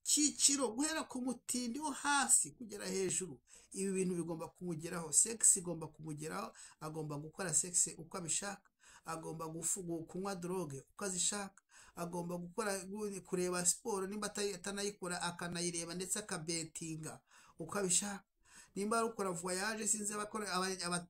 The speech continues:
abaturage basanzwe nimba bakora, bakunda gukora ingendo zo kwinezeza, wenda ntibishoboka ko baba bagenda n'amaguru, ariko bagomba kubona kuri uwo munezero, buri wese wese utuye isi kugira ngo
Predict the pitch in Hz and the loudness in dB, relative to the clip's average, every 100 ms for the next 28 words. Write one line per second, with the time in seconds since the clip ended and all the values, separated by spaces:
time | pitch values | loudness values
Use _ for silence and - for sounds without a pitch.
0 | 180 175 165 - 226 175 165 165 190 202 | -4 -2 -2 -2 -4 -2 -2 -2 -2 -4
1 | 208 202 202 190 180 160 156 190 185 165 | -4 -2 -4 -2 0 0 -2 -6 -6 -6
2 | 160 202 180 160 156 175 196 208 175 156 | -4 -2 -2 -2 -4 -4 -4 -4 -2 0
3 | 147 160 156 190 170 170 185 170 185 196 | -2 -4 -4 -2 -2 -4 -4 -2 -2 -4
4 | 190 202 - - - - 202 196 185 160 | -2 -4 -4 -14 -14 -2 2 2 2 0
5 | 170 202 208 180 196 262 - - - - | 2 2 0 0 0 -2 -8 -18 -18 -8
6 | - 220 285 240 202 175 175 170 175 - | 0 2 2 2 2 2 2 0 -4 2
7 | 240 247 202 - 240 233 175 196 220 208 | 4 4 0 -2 0 2 2 2 2 2
8 | 175 175 190 214 233 302 277 - 254 254 | 2 0 -2 -2 0 6 8 8 6 4
9 | - 220 - 226 202 247 - 196 170 180 | 4 2 -6 2 2 2 -2 -4 -4 -6